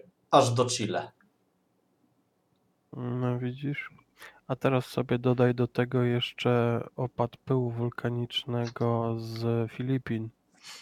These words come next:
Speaker 1: Poczekaj, to zobaczę, jak to się teraz miewa, bo to jest
Speaker 2: Bo
Speaker 1: akcja z wczoraj.
Speaker 2: bo pył wulkaniczny jest moim zdaniem o wiele bardziej groźny.
Speaker 1: Y, nie, one są podobnie, moim zdaniem.
Speaker 2: Znaczy,
Speaker 1: Y,
Speaker 2: chyba szybciej
Speaker 1: popiół
Speaker 2: opada,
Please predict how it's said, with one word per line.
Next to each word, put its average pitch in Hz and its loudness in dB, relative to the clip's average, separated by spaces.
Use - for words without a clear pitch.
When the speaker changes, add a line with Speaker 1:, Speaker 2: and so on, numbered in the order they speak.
Speaker 1:
Poczekaj, 95 -6
to 110 -6
zobaczę, 107 -2
jak 101 -6
to 101 -6
się 98 -10
teraz 95 -8
miewa, 98 -4
bo 107 -8
to 117 -2
jest 113 0
Speaker 2:
Bo 135 2
Speaker 1:
akcja 131 6
z - -2
wczoraj. 98 2
Speaker 2:
bo 123 4
pył 131 6
wulkaniczny 127 -2
jest 123 -4
moim 123 0
zdaniem 123 0
o 120 0
wiele 120 2
bardziej 120 0
groźny. 117 -2
Speaker 1:
Y, - -4
nie, 127 8
one 170 4
są 156 -2
podobnie, 113 4
moim 107 -4
zdaniem. 107 -6
Speaker 2:
Znaczy, 117 2
Speaker 1:
Y, 156 2
Speaker 2:
chyba 110 -2
szybciej - -6
Speaker 1:
popiół 123 6
Speaker 2:
opada, 139 8